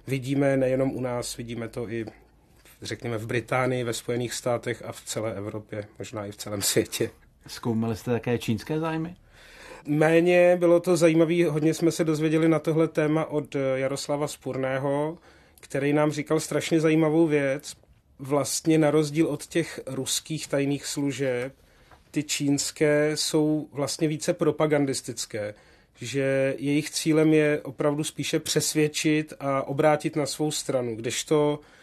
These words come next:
Speaker 1: v případě těch ruských se jedná spíš o oslabení.
Speaker 2: Možná
Speaker 1: A
Speaker 2: to je, mm,
Speaker 1: možná se dá tady použít to
Speaker 2: nedostatkem
Speaker 1: slovo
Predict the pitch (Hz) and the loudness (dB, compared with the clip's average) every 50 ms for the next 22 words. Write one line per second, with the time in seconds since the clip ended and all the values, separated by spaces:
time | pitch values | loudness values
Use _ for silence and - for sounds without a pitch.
0 | - _ - - - - 147 - - 147 143 147 147 - 160 - - 165 143 135 | -20 _ -20 -14 -10 -10 -6 -2 -2 0 0 0 0 -2 -4 -2 -2 -2 -2 0
1 | - - - - 151 151 151 151 151 147 - - - 160 147 139 139 135 147 143 | -2 -4 -4 -6 -6 -6 -4 -4 -6 -6 -8 -8 -2 0 0 0 0 0 0 -2
2 | 139 - - - - 151 139 - - - - 139 - - 113 - - - 131 123 | -2 -4 -8 -10 -8 -6 -6 -6 -8 -8 -10 -10 -8 -8 -6 -6 -4 -2 -4 -4
3 | 117 127 120 120 117 110 - _ _ _ _ _ _ _ _ _ _ _ - 123 | -4 -6 -6 -6 -6 -8 -10 _ _ _ _ _ _ _ _ _ _ _ -4 -2
4 | 127 131 131 127 123 - 131 127 127 123 127 - - 123 117 117 117 151 151 - | 0 0 0 0 0 0 0 0 0 -2 -4 -4 -4 -2 0 0 2 2 2 4
5 | 165 156 151 - 165 151 147 147 143 - 147 135 147 147 - 139 147 143 147 220 | 4 2 2 2 2 4 4 4 4 2 0 0 2 2 4 4 6 6 6 4
6 | 170 151 - 147 139 127 170 151 | 2 4 4 4 6 6 6 6